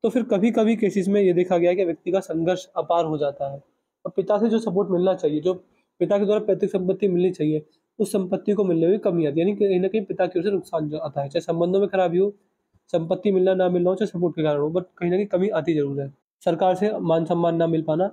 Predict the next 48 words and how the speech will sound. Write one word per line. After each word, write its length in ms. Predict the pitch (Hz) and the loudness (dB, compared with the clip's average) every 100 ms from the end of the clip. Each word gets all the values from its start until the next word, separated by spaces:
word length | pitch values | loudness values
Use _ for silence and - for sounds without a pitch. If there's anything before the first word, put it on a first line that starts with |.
| 185 | -4
इस 140 | 165 | -4
तरह 160 | 175 160 | -2 0
के 80 | 165 | 0
हाथ 240 | 160 151 151 | 0 -2 -2
में 80 | 151 | 0
योग 200 | 196 202 165 | 0 -2 -6
बनते 320 | 147 139 143 | -6 -6 -8
हैं। 180 | 139 139 _ - | -10 -12 _ -2
बुध 260 | 160 180 214 | 0 2 2
का 80 | |
क्षेत्र 260 | 208 214 208 | 2 0 0
ठीक 280 | - 185 180 | 0 0 2
ठाक, 240 | 180 185 - _ | -2 -2 -12 _
इसको 160 | - 165 | -4 -2
मैं 100 | 165 | 0
कहूँगा, 260 | 156 160 185 - - | 0 0 -2 -6 -4
व्यापारिक 260 | 165 156 170 | -2 0 -2
क्षमता 260 | 165 160 | -2 -4
आपको 160 | 151 - | -2 -4
अच्छी 180 | 156 170 | -4 -2
दे 120 | 156 | 0
रहा 140 | 147 | -2
है, 100 | 160 175 _ - | -4 -8 _ -4
बुध 120 | 156 | -4
के 100 | 156 | -2
क्षेत्र 160 | 165 165 | -2 0
में 80 | 165 | 0
कोई 80 | |
दिक्कत 200 | 156 156 | -2 -2
वाली 160 | 156 156 | 0 2
बात 220 | 156 143 | 0 0
नहीं 100 | 160 | -2
है। 80 | 190 - _ _ - | -2 -6 _ _ -8
धनुष 340 | 175 175 214 214 | -2 2 2 0
आकार 320 | 175 160 165 | -2 2 2
रेखा 240 | 160 151 | 2 2
बन 220 | 180 160 143 | 0 0 0
रही 120 | 139 | 0
है, 60 | |
समझदारी 480 | 143 156 165 160 170 | 0 0 0 0 0
को 80 | 160 | 0
इशारा 240 | 156 156 | 0 -2
करती 220 | 147 147 190 | -2 -2 -2
है, 40 | |
समझदार 360 | 180 151 151 151 | 0 -2 -2 -2
व्यक्तित्व 340 | 147 151 143 | -4 -6 -6
आपका 180 | 147 185 | -2 -2
रहेगा। 400 | 165 143 131 | -2 -4 -6